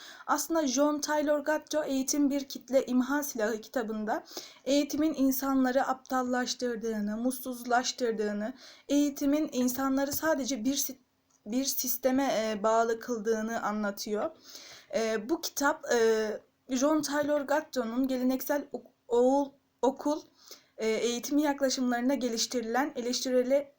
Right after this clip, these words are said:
eleştirilere eklediği tüyler ürpertici bir metafor aslında.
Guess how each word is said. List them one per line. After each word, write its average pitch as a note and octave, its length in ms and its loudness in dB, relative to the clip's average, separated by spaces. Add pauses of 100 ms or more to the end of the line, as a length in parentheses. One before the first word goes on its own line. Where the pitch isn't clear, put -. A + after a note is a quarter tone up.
(200)
eleştirilere B3 880 0 (840)
eklediği B3 640 -4
tüyler C#4 480 2
ürpertici A#3 640 -6
bir C4+ 80 -2
metafor B3+ 500 -2
aslında. G#3+ 640 -4